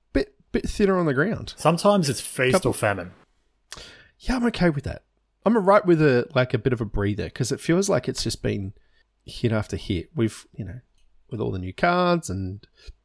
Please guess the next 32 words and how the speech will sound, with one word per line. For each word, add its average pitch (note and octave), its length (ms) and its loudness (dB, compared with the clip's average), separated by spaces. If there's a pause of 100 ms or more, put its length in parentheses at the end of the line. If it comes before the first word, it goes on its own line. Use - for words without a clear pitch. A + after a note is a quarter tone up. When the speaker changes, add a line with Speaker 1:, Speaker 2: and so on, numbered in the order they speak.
(120)
Speaker 2:
Well, D#3 120 6
what G3+ 160 4
have G#3+ 120 4
we D#3+ 100 4
Speaker 1:
Magic C#3 340 4
Speaker 2:
got? - 40 0
We, D3+ 100 6
Speaker 1:
thirty E3+ 320 4
and G#2 140 0
all B2 100 -4
that C3 140 -4
stuff. D3 340 -6
Speaker 2:
we've D3+ 160 4
already F#3 320 4
had A#2+ 380 2
some, A#2 600 2
a A#2 80 2
few A2 600 2
early G#2+ 420 4
Brothers G#2 420 0
War, G2+ 520 4 (640)
uh, G2+ 320 0
previews. A2 1000 -2 (440)
Speaker 1:
We G#2 100 2
have. A#2 160 0
Speaker 2:
I, A#2+ 120 6
I B2+ 140 6
would A#2+ 160 2
say, A#2+ 200 2
what, A2+ 320 -2
next B2 340 -4
week B2 600 -2